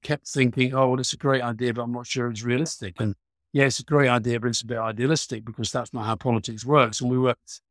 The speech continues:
she was giving us this kind of passion and intellect and idealism about a different way of thinking about how we live our lives. And we were sort of saying, "Yeah, but that's not gonna go down well with people here and there and everywhere."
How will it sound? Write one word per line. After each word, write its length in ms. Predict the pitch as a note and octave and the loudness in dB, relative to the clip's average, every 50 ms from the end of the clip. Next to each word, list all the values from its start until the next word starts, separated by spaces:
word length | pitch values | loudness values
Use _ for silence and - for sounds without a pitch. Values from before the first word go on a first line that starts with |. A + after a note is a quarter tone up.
| _ _ | _ _
she 220 | - - F#3 F#3+ F#3 | -2 2 4 6 6
was 160 | F3 D#3 C3+ | 4 2 2
giving 320 | B2+ D#3 D3 C#3+ C3 B2 | 2 2 4 4 2 2
us 100 | A#2+ G#2+ | 0 0
this 160 | - A#2+ G#2+ | 0 -2 -2
kind 200 | - - B2+ A2+ | -2 -2 -4 -4
of 80 | G#2+ - _ _ | -4 -6 _ _
passion 580 | - - E3 B2+ - - - C3 A#2+ A#2+ A#2 A2 | -10 -8 -6 -4 -4 -2 -2 0 2 2 2 0
and 200 | G2+ F#2+ F#2 - _ _ _ _ _ _ _ _ | 0 -2 -4 -8 _ _ _ _ _ _ _ _
intellect 680 | - D#3+ D#3 C#3+ - - B2+ A2+ A2+ A#2 A#2+ - - | 2 4 4 4 4 2 2 4 4 4 2 -2 -4
and 100 | - A2+ | -4 -4
idealism 680 | G#2+ G#2 A2 G#2 - C#3 C3+ C3+ C3 B2 A#2+ A2 - A2+ | -4 -4 -6 -4 2 4 6 8 8 6 6 4 2 0
about 280 | A2 F#2+ G#2+ G#2 G2+ G#2 | -4 -4 -4 -6 -8 -8
a 40 | G#2 | -12
different 520 | G2+ G2+ - D#3+ D3 - - C#3+ B2+ A#2+ | -6 -2 0 0 0 0 0 -2 -2 0
way 240 | B2+ B2 A#2+ A2+ A2 | 2 2 2 2 2
of 120 | G#2 F#2+ | -2 -4
thinking 360 | - - C3+ B2 G#2+ - B2 | -2 0 0 0 0 -2 -8
about 200 | A2 G2+ A2 G#2+ | -14 -14 -14 -14
how 200 | G2+ G#2+ A2 G#2+ | -14 -14 -14 -14
we 120 | G2+ G#2 G#2 | -14 -14 -14
live 200 | G#2 A2 G#2 G2 | -14 -16 -14 -12
our 120 | G2 G2+ | -8 -4
lives. 500 | B2 E3 D#3+ A#2 G#2 A#2 B2+ - - - _ _ _ _ _ _ _ | -2 0 0 0 0 -4 -6 -8 -10 -10 _ _ _ _ _ _ _
And 120 | - B2+ B2 | 0 4 6
we 140 | C3 C3+ C3 | 6 6 6
were 80 | B2 | 4
sort 220 | A#2 - - A#2+ A#2 | 2 2 2 2 2
of 60 | G2+ | 0
saying, 240 | - C3 A#2+ A#2+ A#2 | 0 0 0 0 2
"Yeah, 200 | A#2+ B2+ B2+ B2 | 2 4 4 4
but 100 | B2 A#2+ | 4 2
that's 180 | B2+ C3+ B2+ - | 0 -4 -4 -4
not 140 | C3 A#2+ A2+ | -4 -2 -2
gonna 180 | A#2 A#2 A#2 | -2 -2 -2
go 160 | A2+ A2+ A2+ A2+ | -2 -2 -2 0
down 240 | A2+ A2+ A2 A2 | 0 0 0 0
well 160 | A2 A2 A2 G#2+ | 0 -4 -6 -8
with 140 | G#2+ - | -10 -14
people 280 | - B2+ A2+ G#2+ A2+ G#2+ | -18 -18 -18 -16 -14 -8
here 280 | G#2 A#2+ B2+ B2 A#2 A2 | -4 -4 -2 -2 -4 -4
and 100 | G#2 G#2 | -6 -4
there 200 | A2 A2 A2 G#2+ | -2 -2 -2 -2
and 80 | A2+ D3 | -4 -4
everywhere." 320 | D3 C#3+ A2+ G2+ F#2 F2+ | -6 -6 -8 -8 -10 -12